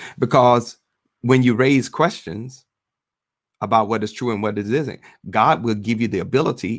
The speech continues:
in the raising of your question to reflect on truth, to probe for that truth. And, and, and God knows how to meet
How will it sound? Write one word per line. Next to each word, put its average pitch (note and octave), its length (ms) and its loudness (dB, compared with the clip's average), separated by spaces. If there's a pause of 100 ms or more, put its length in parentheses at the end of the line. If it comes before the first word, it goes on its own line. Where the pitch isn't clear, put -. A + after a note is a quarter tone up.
in A2 120 0
the G2 60 -4
raising G#2+ 340 -2
of G2 140 -6
your F#2+ 80 -6
question C3 340 -4
to G#2+ 80 -10
reflect F#2 500 -6
on A2 220 -2
truth, - 500 -8 (1500)
to - 60 -14
probe C#3 500 2
for D#3+ 260 -4
that - 240 -10
truth. - 520 -20 (1500)
And, A2+ 480 0 (240)
and, A#2+ 240 -2
and A2 180 -6
God D3 280 2
knows C#3+ 200 0
how B2+ 140 -2
to A#2+ 80 -2
meet A2+ 260 -4